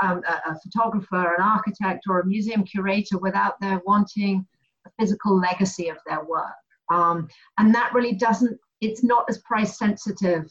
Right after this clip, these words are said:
It's, so it's not, "I want another handbag and I want a, another beautiful book." It really is, "I believe in this photographer. I think their work is extraordinary and I will follow them." So I think one of the shifts, and I was, it's, it's interesting in what Michelle was saying, also the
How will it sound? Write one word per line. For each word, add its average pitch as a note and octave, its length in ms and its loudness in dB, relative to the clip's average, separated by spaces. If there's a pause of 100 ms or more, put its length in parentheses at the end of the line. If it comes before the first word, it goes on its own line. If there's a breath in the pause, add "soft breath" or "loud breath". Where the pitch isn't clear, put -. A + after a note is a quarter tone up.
(120)
It's, G3+ 180 -2
so A#3 80 2
it's - 240 0
not, A#3 280 2 (360 loud breath)
"I G#3+ 80 2
want G3+ 240 4
another F#3+ 260 4
handbag F#3 540 2
and F#3 100 0
I F3+ 60 0
want F#3 300 0
a, F#3 180 2
another F#3 380 0
beautiful F#3+ 480 0
book." F#3+ 260 0
It - 80 -6 (100)
really A3+ 200 2
is, A3 120 2 (340 loud breath)
"I G#3+ 100 2
believe A3+ 360 2
in G#3 100 6
this G3+ 180 2
photographer. F#3+ 760 -2
I F3 100 2
think G#3 240 -2
their F#3+ 160 0
work F3+ 320 2
is F3 140 -8
extraordinary F#3 720 -2 (300 loud breath)
and G3+ 120 2
I F#3 100 0
will F#3+ 320 2
follow F#3+ 380 2
them." D#3+ 380 -8 (220)
So B3+ 120 -2
I B3+ 80 2
think C#4+ 180 0
one D4 160 4
of D#4+ 140 -4
the C4+ 100 2
shifts, B3 420 0
and A3 100 0
I G#3+ 60 2
was, G3 200 -2
it's, F#3+ 420 -10
it's - 160 -14
interesting A#3 480 0
in G#3+ 80 4
what G#3+ 140 4
Michelle A3 380 2
was G#3+ 160 -4
saying, G#3 240 2
also G#3 280 0
the F#3+ 140 -2